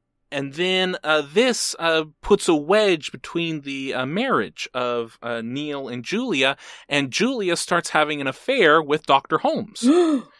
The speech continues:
Speaker 1: Uh, and Neil, uh, runs away.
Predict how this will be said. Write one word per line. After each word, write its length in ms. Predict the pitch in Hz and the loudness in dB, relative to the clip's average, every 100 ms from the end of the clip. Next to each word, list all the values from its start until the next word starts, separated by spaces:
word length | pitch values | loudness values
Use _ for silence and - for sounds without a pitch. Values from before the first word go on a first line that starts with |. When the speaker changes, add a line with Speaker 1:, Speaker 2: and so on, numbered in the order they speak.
| _ - - _ | _ -20 -20 _
Speaker 1:
Uh, 340 | 135 143 143 139 - _ | 2 4 4 0 -4 _
and 500 | 156 151 147 143 143 | 0 2 4 2 -2
Neil, 640 | 131 147 269 226 180 185 190 | -4 -2 2 2 2 0 -4
uh, 220 | 156 147 139 | 2 2 6
runs 260 | 175 180 | 4 4
away. 360 | 175 147 101 | 0 0 -2